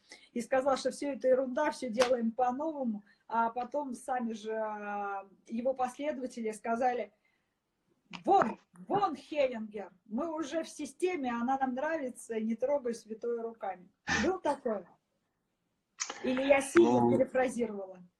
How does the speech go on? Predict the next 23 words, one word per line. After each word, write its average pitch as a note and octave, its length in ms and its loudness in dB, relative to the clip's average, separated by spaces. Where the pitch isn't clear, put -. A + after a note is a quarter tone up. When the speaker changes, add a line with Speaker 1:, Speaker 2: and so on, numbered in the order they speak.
Speaker 2:
а, F#3+ 300 2
ты A2 100 8
знаешь, C3 540 8
в G#2 260 4
принципе, A#2+ 540 4
Хеллингер — C3 580 10
это A2+ 240 10
человек-первооткрыватель. G#2+ 1700 8
Он G#2 180 12
Speaker 1:
Да. G2+ 120 12
Speaker 2:
идет, A2 440 12
за G#2 260 4
ним G2+ 160 4
идут F#2 200 6
остальные, F2+ 920 8
и F#2+ 140 2
там A#2+ 260 8
уже G2+ 200 4
устраивают F2+ 760 6
жизнь, A2 460 6
институты, G2+ 640 4
свои F2+ 300 4
системы. - 720 2